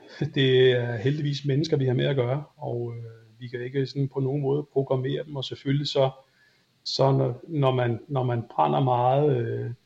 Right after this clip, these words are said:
både individuelt eller som hold, så, så en gang imellem i hvert fald, så, så sætter det sig lidt, og, og man begynder måske at overplacere en lille smule og tænke lidt mere over tingene, end man ellers ville gøre,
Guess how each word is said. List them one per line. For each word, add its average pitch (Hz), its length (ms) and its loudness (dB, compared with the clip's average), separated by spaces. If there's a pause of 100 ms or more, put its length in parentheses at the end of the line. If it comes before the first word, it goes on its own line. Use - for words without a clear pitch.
(160)
både 135 220 4
individuelt 139 340 2
eller 120 140 0
som 127 160 -2
hold, 135 340 0
så, 135 640 0 (520)
så 147 200 0
en 143 160 4
gang 170 220 2
imellem 156 280 0
i 135 40 -2
hvert 123 260 -2
fald, 131 200 -4
så, - 160 -6
så - 340 -2
sætter 147 340 0
det 170 180 -2
sig 127 120 0
lidt, 147 340 -4
og, 120 340 2
og 127 80 -8
man 127 160 -6
begynder 143 300 -2
måske 139 280 -2
at 143 100 -2
overplacere 135 720 0
en 131 100 -4
lille 147 200 -2
smule 143 320 -2
og 135 60 -2
tænke 151 300 -4
lidt 147 140 -4
mere 139 180 2
over 131 220 0
tingene, 151 360 -8
end 135 100 -2
man 127 200 -4
ellers 143 320 -4
ville 131 120 0
gøre, 127 320 2